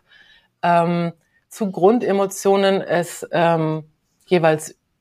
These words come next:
Übungen gibt, um sich diese Emotionen zu erschließen. Und zwar, ähm,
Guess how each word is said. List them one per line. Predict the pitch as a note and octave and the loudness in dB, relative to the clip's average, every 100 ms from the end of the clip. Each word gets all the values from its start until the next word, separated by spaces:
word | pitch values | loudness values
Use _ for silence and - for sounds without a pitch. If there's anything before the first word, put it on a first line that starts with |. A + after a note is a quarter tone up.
| _ - | _ -2
Übungen | A#3+ A3+ A3+ G#3 F3+ | 0 2 2 2 0
gibt, | G3+ - | -4 -4
um | F3+ F3 | -2 -2
sich | F3+ | -2
diese | F#3 D#3+ B2 | -2 -2 -2
Emotionen | F3+ F3 - F#3 F#3 | -2 -4 -2 0 0
zu | - E3+ | -2 -4
erschließen. | D3 - - G#3 A#3 A3 G#3+ G#3+ - - - - - | -4 -6 -4 -4 0 2 0 -2 -14 -20 -20 -20 -10
Und | F3 | -10
zwar, | - F3+ F3+ F#3 F3+ _ _ _ _ _ - _ _ _ _ - | -4 2 4 2 -2 _ _ _ _ _ -20 _ _ _ _ -2
ähm, | D#3+ E3+ F3 E3+ E3 | 0 0 0 0 -2